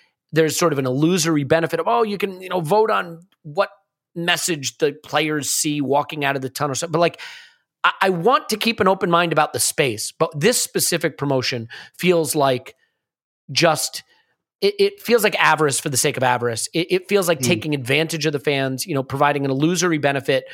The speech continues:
Speaker 1: for, for financial gain. And I, I, I, like I said, I don't wanna be a closed-minded person. I just, I find this one pretty hard to swallow.
Speaker 2: Yeah, same here. When you look at the most recent advert as well, <laughs> there's,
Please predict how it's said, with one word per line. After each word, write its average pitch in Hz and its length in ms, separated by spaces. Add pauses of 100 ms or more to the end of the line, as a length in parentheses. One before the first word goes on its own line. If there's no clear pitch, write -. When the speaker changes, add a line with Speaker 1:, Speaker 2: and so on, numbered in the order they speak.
(520)
Speaker 1:
for, 143 460
for 160 120
financial 151 480
gain. 131 300
And 131 120
I, 131 160 (720)
I, 175 200
I, 180 160 (480)
like 175 180
I 165 40
said, 127 220 (220)
I 139 40
don't 180 200
wanna 190 140
be 180 80
a 165 40
closed-minded 151 540
person. 160 420 (600)
I 143 120
just, 139 340
I 139 140
find 135 320
this 120 160
one 117 280 (180)
pretty 139 280
hard 110 240
to 107 40
swallow. 101 400 (480)
Speaker 2:
Yeah, 120 260
same 127 340
here. 117 220
When 135 160
you 131 120
look 117 240
at 123 120
the 127 100
most 123 300
recent 120 400
advert 104 440
as - 160
well, 113 300
<laughs> - 0
there's, 120 340